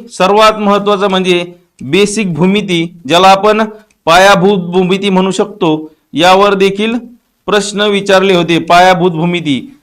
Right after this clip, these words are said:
म्हणजे मित्रांनो, बाकोबा कसोटी, त्यानंतर पायथागोरसचं प्रमेय, त्यानंतर कोबाको कसोटी किंवा वर्तुळाचा परिघ काढणे, वर्तुळाचं क्षेत्रफळ, चौरसाचं क्षेत्रफळ इत्यादी प्रकारचे प्रश्न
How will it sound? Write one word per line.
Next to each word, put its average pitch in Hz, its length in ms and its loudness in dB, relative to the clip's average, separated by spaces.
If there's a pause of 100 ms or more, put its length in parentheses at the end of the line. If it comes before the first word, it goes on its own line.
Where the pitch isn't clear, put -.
(100)
म्हणजे 147 200 -2
मित्रांनो, 196 460 0
बाकोबा 190 640 4
कसोटी, 190 500 -4
त्यानंतर 180 460 -2
पायथागोरसचं 190 840 0
प्रमेय, 190 480 -2 (520)
त्यानंतर 185 460 0
कोबाको 190 640 0
कसोटी 185 600 -2 (600)
किंवा 180 240 2
वर्तुळाचा 190 540 2
परिघ 196 320 -4
काढणे, 185 420 2
वर्तुळाचं 185 480 0
क्षेत्रफळ, 185 640 0
चौरसाचं 180 600 0
क्षेत्रफळ 180 640 0 (1040)
इत्यादी 196 520 2
प्रकारचे 190 540 2
प्रश्न 190 500 0